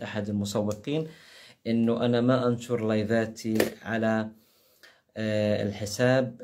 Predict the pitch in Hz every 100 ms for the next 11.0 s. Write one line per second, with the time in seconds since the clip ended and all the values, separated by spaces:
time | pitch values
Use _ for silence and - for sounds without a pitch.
0 | - 107 110 - 110 107 107 107 107 107
1 | 107 120 117 123 127 127 120 117 113 101
2 | 101 - 110 117 117 110 104 104 104 104
3 | 104 104 - 107 101 101 101 - 110 98
4 | 82 - 104 98 104 107 107 104 - 110
5 | 95 - - 95 - 104 - - _ -
6 | - _ _ _ - 110 123 123 117 117
7 | 120 107 110 104 104 113 117 117 104 101
8 | 98 95 - 117 113 - _ 113 110 98
9 | 95 95 113 117 - 117 - 117 113 110
10 | 107 120 107 - 107 110 135 151 160